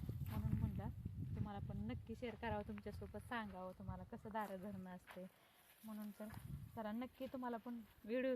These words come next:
खरंच आवड असला ना, तर नक्की शेअर करा आणि लाईक करा आणि सबस्क्राईब करा, जे नवीन असते ते, कारण दुसरा मी व्हिडिओ टाकला की तुमच्यापासून नक्की पोहोचते.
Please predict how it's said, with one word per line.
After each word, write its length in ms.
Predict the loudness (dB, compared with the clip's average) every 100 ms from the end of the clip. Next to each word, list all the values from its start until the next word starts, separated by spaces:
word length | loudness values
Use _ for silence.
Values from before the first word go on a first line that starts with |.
| 6
खरंच 300 | 8 10 12
आवड 340 | 12 12 10
असला 280 | 4 2 -2
ना, 80 | -2 -2
तर 100 | -2
नक्की 280 | -2 -2 -2
शेअर 180 | 0 0
करा 260 | 0 -2 -2
आणि 360 | 0 0 2
लाईक 200 | 2 2 0 -6 -2
करा 160 | 2 4
आणि 300 | 2 2 -2
सबस्क्राईब 480 | -4 -2 4 6 6
करा, 220 | 4 2
जे 200 | 4 4
नवीन 320 | 4 4 4
असते 340 | 2 2 -4 -2
ते, 60 | 2
कारण 380 | 4 6 4 0
दुसरा 300 | 0 2 4
मी 160 | 4
व्हिडिओ 220 | 4 4 6
टाकला 240 | 2 2 -2
की 120 | 0
तुमच्यापासून 520 | -2 0 -2 -4 -2
नक्की 240 | 0 0 0
पोहोचते. 580 | 4 4 4 -4 -6